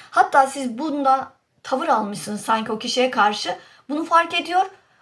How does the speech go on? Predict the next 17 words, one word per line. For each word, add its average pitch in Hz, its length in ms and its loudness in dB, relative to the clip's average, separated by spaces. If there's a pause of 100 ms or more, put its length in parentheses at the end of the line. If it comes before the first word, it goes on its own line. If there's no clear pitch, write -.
Onu 254 180 0
püskürtüyorsunuz 254 840 0
veya 247 180 4
geri 262 300 2
duruyorsunuz, 320 600 -2
soğuk 277 300 2
duruyorsunuz. 339 480 -4 (220)
Hayır 302 340 2
diyor, 208 180 -2
bu 247 180 4
öyle 247 240 0
değil 247 280 0
diyor. 156 260 -10 (560)
Benim 285 220 0
hala 294 240 4
etkim 320 400 -6
var. 339 200 -2